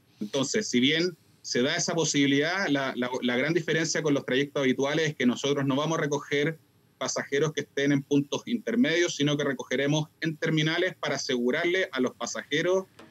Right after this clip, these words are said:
y a los tripulantes que la gente que suba es gente que ya pasó al menos por un filtro sanitario público.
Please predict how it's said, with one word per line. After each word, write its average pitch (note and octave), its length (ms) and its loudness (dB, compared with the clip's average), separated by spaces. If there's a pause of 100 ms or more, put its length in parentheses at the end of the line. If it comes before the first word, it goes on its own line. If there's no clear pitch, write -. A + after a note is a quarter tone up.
(180)
y A#2 80 -2
a C3+ 80 0
los D3 140 0
tripulantes C#3+ 520 0
que C#3+ 120 -2
la A#2+ 100 0
gente C3+ 280 -6
que B2+ 100 -4
suba C#3+ 300 -2
es D3 60 -10
gente C#3+ 300 -2
que B2+ 160 2
ya C#3 140 0
pasó D3 240 -4
al C#3+ 120 2
menos D3 240 2
por C3 120 -2
un B2+ 100 0
filtro C3+ 320 -6
sanitario B2+ 540 -2
público. A2+ 360 -4